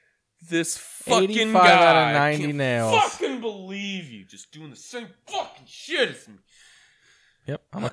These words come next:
Speaker 2: I'm a copier.
Speaker 1: <clears throat> Oh, it's fine. Yeah,
Speaker 2: Poser.
Speaker 1: dude, that's a really good,
Speaker 2: <laughs>
Speaker 1: yeah.
Speaker 2: That's, that's a great
Speaker 1: So
Speaker 2: rating.
Speaker 1: good. Yeah, I love that
Speaker 2: <laughs>
Speaker 1: rating.
Speaker 2: Yeah, for real, though. I think you're dead on with that. This is, like, actually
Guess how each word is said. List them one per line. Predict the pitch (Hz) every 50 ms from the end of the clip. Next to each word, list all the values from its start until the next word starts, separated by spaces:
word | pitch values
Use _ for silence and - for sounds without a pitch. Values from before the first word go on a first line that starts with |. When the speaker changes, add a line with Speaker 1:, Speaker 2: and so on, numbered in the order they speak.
| -
Speaker 2:
I'm | - - - 123
a |
copier. | 113 - 139 139 - - 123 123 120 -
Speaker 1:
<clears throat> |
Oh, | - 247
it's | 269 262
fine. | - - 135 143
Yeah, | - 139 131
Speaker 2:
Poser. | 127 113
Speaker 1:
dude, | 113 135
that's | 160 180 -
a | 175
really | 151 160 160 156
good, | 160 165 -
Speaker 2:
<laughs> |
Speaker 1:
yeah. | - 190 220 175 233
Speaker 2:
That's, | - 233 208 185 151 240 214 180 -
that's | 220 180 185 180 -
a | 339 254
great | - 156 160 160
Speaker 1:
So | 160 180 247 240 240 220 202
Speaker 2:
rating. |
Speaker 1:
good. | 226 254 226 220 180 135 - - 131
Yeah, | 170 185 175 - 208 170
I | 208 202
love | 156 170 202 240 233
that | 180 135 120 113
Speaker 2:
<laughs> |
Speaker 1:
rating. | 113 110 107 - - -
Speaker 2:
Yeah, | 160 151 135
for | 131 - 135 135
real, | 135 131 127
though. | 107 107 98 90
I | 117 113
think | 113 107 107
you're | 98 101
dead | 98 95 101 101 101
on | 101 107 104
with | 104 101 -
that. | 107 104 -
This | - 110 - -
is, | 110 101 95 -
like, | 101 98 95 - -
actually | - 107 104 - - 95 92